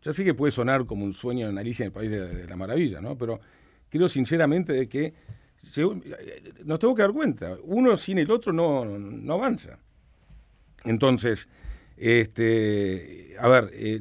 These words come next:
tratados, lo-, los tratados que mencionabas tú, ¿no? Entonces,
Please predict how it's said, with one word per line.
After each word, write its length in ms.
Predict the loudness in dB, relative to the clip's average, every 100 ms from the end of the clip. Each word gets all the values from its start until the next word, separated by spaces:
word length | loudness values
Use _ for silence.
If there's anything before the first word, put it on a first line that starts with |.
| -4
tratados, 720 | 2 4 6 8 8 6 -2
lo-, 180 | -6 -4
los 160 | -4 -4
tratados 340 | -4 -2 -2
que 80 | -2
mencionabas 420 | -4 -4 -4 -4
tú, 180 | -4 -6
¿no? 180 | -4 -4
Entonces, 360 | -4 -6 -6